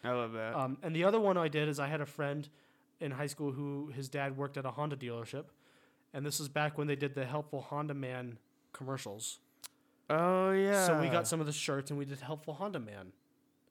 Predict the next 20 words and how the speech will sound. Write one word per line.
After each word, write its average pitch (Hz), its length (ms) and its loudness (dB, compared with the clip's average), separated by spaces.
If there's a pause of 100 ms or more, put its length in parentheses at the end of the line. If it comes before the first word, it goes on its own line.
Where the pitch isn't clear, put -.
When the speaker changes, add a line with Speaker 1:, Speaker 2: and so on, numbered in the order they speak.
(220)
Speaker 2:
And 151 140 -2
the 147 80 0
whole 165 180 2
idea 165 380 2
was 151 240 2
that 151 180 0
he 165 140 -8
would 151 180 0
be 147 220 0
the 139 160 -2
Helpful 175 340 0
Honda 156 220 0
Man, 139 240 -2
but 135 120 -6
he 151 120 -6
would 139 100 0
always 131 220 -2
fuck - 260 -6
it 101 80 -14
up. - 220 -20